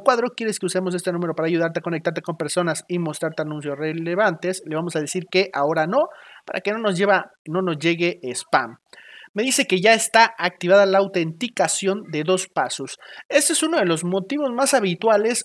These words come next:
o la primera, eh, digamos, inhabilitación que presentan las cuentas restringidas. Hay que revisar muy bien, no hay que entrar en pánico, porque una vez que hagas esto,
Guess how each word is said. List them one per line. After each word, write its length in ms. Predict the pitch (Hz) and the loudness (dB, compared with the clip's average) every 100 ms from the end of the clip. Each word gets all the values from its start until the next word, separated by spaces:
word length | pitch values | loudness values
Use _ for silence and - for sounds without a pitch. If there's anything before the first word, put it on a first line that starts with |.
| - | -2
o 140 | 160 | 0
la 160 | 156 156 | 2 0
primera, 580 | 170 175 208 254 254 | -2 -2 0 0 0
eh, 380 | 202 147 143 143 143 | -2 -4 -4 -4 -4
digamos, 360 | 160 185 202 | -2 -2 -4
inhabilitación 800 | 165 160 190 190 185 175 - 175 | -4 -2 -2 -2 -4 -4 -2 -4
que 100 | 170 | -4
presentan 480 | 160 - 160 160 165 | -6 -6 -6 -2 -4
las 160 | 127 - | -4 -4
cuentas 340 | 156 151 151 | -6 -2 -4
restringidas. 640 | 127 - 113 - 120 113 - | -4 -14 -16 -12 -6 -4 -2
Hay 80 | 196 | 2
que 100 | 269 | 2
revisar 460 | 147 135 - 175 | 0 -4 -2 0
muy 140 | 170 151 | -2 -2
bien, 180 | 175 190 | -2 -2
no 80 | |
hay 80 | 170 | -4
que 140 | 165 160 | -4 -6
entrar 240 | 156 151 | -2 -2
en 120 | 143 | -2
pánico, 500 | - 202 214 208 269 - - - - | -2 -2 -2 -2 -2 -4 -20 -20 -8
porque 460 | 165 160 170 160 - | -6 -2 -2 -2 -4
una 220 | 262 240 | -4 0
vez 220 | 220 208 | 0 -2
que 80 | - | 2
hagas 300 | 202 185 185 | 4 4 2
esto, 380 | 262 - 240 247 | 0 0 0 -2